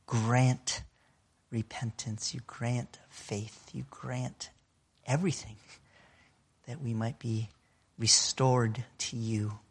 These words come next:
when we could never have done that ourselves or even helped.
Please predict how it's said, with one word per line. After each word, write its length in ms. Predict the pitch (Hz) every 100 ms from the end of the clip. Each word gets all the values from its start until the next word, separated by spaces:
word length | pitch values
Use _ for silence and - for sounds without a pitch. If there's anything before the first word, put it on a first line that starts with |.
| _ _ _ - -
when 160 | - 113
we 80 | 113
could 240 | - 110
never 380 | 120 123 139 131
have 180 | 120 113
done 240 | 117 113
that 160 | 117 117
ourselves 720 | 110 - 143 120 - - - - - _
or 160 | - 127
even 200 | 123 120
helped. 540 | - 101 107 - -